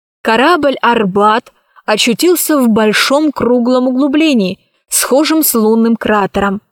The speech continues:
Стены кратера были высоки и отвесны. Но удивление вызвало не это, а то, что «Арбат» оказался в кратере не одинок. Вокруг него лежали корабли и обломки кораблей.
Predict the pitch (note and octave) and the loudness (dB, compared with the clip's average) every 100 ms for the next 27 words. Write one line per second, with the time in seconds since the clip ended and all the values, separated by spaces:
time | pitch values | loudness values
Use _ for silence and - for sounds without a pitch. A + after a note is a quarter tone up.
0 | _ _ _ _ _ - - A#3+ A3 G3+ | _ _ _ _ _ -10 -2 0 0 0
1 | A#3 C4 - A#3 G3 A#3+ A#3 A3+ - G3+ | 0 0 0 0 2 2 2 0 0 -2
2 | G3 - A#3+ B3+ A#3+ B3 B3 C4+ D4 G#3 | -2 -4 -2 0 0 0 0 0 0 -2
3 | - F#3 F#3+ _ _ _ _ _ _ _ | -4 -4 -6 _ _ _ _ _ _ _
4 | G3+ A3 B3 D#4+ D4 D4+ B3 A#3+ C4 C#4+ | 0 2 2 2 0 0 2 2 2 0
5 | A3 A3+ A#3 B3+ C4 C#4 D#4+ B3+ - - | 0 0 0 0 2 2 2 0 -2 -6
6 | - _ _ - G#3+ - A3 A#3 - B3 | -6 _ _ -2 -2 0 0 2 0 -2
7 | A3+ A3 A3 G3+ F3+ F#3 G#3 - - G#3+ | -2 0 0 0 0 0 0 -4 -6 -4
8 | - G#3 G#3 G#3 B3 - A#3+ A#3+ - C4 | -2 0 0 0 -4 -4 -2 0 0 0
9 | C4 - _ _ - G#3 G3+ F#3+ A3 C4+ | 0 -2 _ _ -2 2 2 0 0 2
10 | D#4+ - - _ _ _ _ _ _ _ | 0 -2 -12 _ _ _ _ _ _ _
11 | F#3 G#3+ - B3+ A3 A3 G#3 A3+ D4+ B3+ | -2 0 0 -2 2 2 2 2 0 0
12 | A3 C4+ C4 - A#3 G#3+ F#3 A3+ D4+ D4+ | 0 0 0 0 0 2 2 2 0 -2
13 | _ _ - A#3+ A3+ F#3+ G3+ A#3+ D4+ C4+ | _ _ -2 0 2 2 2 2 2 0
14 | - A#3 - A#3 A3+ G#3+ A3 A3 G3+ F#3 | -2 -4 -2 -2 0 0 2 2 2 0